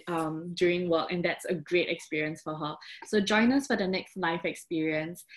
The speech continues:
And at the end of this week, uh, for the Pada Youth, we have an opportunity to actually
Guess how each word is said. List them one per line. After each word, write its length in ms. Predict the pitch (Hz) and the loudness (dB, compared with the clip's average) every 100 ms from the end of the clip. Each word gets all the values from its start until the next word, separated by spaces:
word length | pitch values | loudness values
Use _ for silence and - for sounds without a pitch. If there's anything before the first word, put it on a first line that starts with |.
| - _ - | -20 _ 0
And 580 | 240 247 202 196 226 294 _ _ _ _ - - _ | 4 4 4 2 0 -4 _ _ _ _ -10 -10 _
at 120 | 247 220 | 2 4
the 160 | - | 4
end 100 | 277 | 4
of 120 | 294 - | 2 4
this 240 | 233 - | 4 4
week, 380 | 185 175 214 - - - - _ | 2 0 0 -4 -16 -20 -20 _
uh, 340 | 190 180 170 - | 0 2 0 -2
for 80 | - | -2
the 120 | 196 | 0
Pada 500 | 190 - 214 220 226 | 0 0 2 2 2
Youth, 380 | 180 180 175 247 _ _ - | 4 4 4 0 _ _ -4
we 200 | 220 254 | 0 0
have 240 | 247 240 | 0 -2
an 100 | 233 - | -2 0
opportunity 720 | 226 262 262 226 208 202 214 | 0 0 2 2 0 0 -2
to 200 | 208 196 | 0 0
actually 380 | 190 - 214 196 | 0 -2 -2 -2